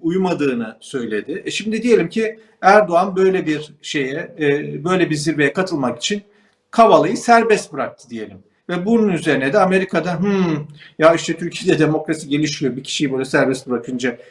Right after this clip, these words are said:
deyip, işte bir şans verelim deyip, e, diyelim davet etti. O, o zaman böyle nasıl bir görüntü çıkıyor yani Buket Hanım? Yani biraz bakar mısın? Yani bir,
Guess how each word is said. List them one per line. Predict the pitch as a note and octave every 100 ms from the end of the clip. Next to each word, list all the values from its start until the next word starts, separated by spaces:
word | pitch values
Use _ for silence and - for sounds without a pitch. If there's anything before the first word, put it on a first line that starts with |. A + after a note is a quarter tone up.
| _
deyip, | F#3 E3 G#3 - - _ -
işte | - - F3+ -
bir | E3+ F3 F3
şans | - E3+ F3 -
verelim | D3 B2+ A2+ A2+
deyip, | A2 A#2+ F3+ - _ _ _ -
e, | D3+ D3+
diyelim | D3+ G3 F3+
davet | E3 F3+ F3+
etti. | C#3 - C3 -
O, | D#3+
o | G#3 G#3
zaman | A3+ B3+ C4+
böyle | B3+ B3
nasıl | G#3 G#3+ -
bir | D#4
görüntü | G3+ D3 -
çıkıyor | - - A#2 A2
yani | A2 A#2 A#2
Buket | A2+ B2
Hanım? | B2 B2
Yani | D#3 D3
biraz | E3+ F3 E3+
bakar | F#3 B3 A3
mısın? | F3+
Yani | F3 E3+
bir, | G3